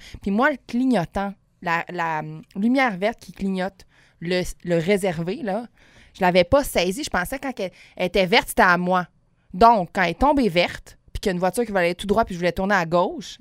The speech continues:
t'es, j'ai quatorze ans. Je le savais pas. J'aurais pu me faire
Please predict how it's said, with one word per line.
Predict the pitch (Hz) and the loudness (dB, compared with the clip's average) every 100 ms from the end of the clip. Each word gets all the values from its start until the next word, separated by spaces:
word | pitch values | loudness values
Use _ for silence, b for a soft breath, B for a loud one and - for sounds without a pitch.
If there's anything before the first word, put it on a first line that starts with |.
| _ | _
t'es, | 165 - | -12 -10
j'ai | 165 | -2
quatorze | 226 208 190 156 | -2 2 0 2
ans. | 185 175 B B B B B | -2 -4 B B B B B
Je | - | -4
le | 190 | -2
savais | 151 - 277 226 185 | -2 2 4 4 2
pas. | 165 190 - | -2 -6 0
J'aurais | 190 175 | 2 2
pu | 170 226 | 0 -2
me | 196 | -4
faire | 151 190 | -2 -2